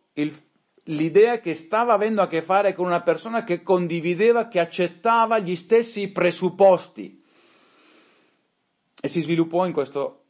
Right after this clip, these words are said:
modo. Eh, dopo che il missionario chiese all'uomo secolare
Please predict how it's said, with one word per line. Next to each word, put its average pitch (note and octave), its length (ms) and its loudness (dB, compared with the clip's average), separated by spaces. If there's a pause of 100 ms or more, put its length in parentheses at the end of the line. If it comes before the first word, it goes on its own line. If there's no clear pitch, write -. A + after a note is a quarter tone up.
(160)
modo. A2 520 -6 (1400)
Eh, A#2+ 440 -2
dopo E3 240 2
che D3 380 -2 (560)
il C#3+ 120 -6
missionario C#3+ 520 -2
chiese D3 380 -2
all'uomo B2 340 -2
secolare C3+ 760 -4